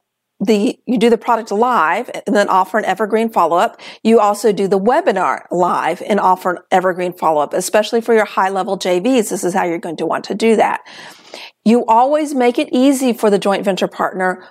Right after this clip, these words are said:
with done-for-you assets. And you always, always, always pay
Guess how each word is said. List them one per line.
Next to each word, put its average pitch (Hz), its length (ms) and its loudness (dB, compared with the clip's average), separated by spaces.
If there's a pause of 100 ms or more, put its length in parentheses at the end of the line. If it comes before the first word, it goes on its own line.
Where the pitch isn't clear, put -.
with 208 180 2
done-for-you 220 520 0
assets. - 640 -4
And 226 140 2
you 233 200 0 (140)
always, 240 460 2
always, 214 400 0 (120)
always 190 500 2
pay 185 360 -2